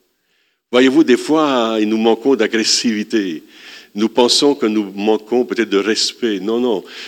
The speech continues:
S'il y a la foi et l'agré-, l'agressivité dans la foi, c'est bon.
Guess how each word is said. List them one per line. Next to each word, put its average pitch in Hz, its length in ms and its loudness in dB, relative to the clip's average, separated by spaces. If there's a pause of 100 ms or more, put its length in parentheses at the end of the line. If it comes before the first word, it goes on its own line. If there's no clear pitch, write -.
S'il 127 280 0
y 127 80 4
a 139 240 2
la 98 140 0
foi 147 600 0
et 110 120 0
l'agré-, 107 380 -2 (240)
l'agressivité 113 960 -2
dans 98 140 0
la 92 100 -2
foi, 143 500 0 (460)
c'est - 300 0
bon. 101 280 2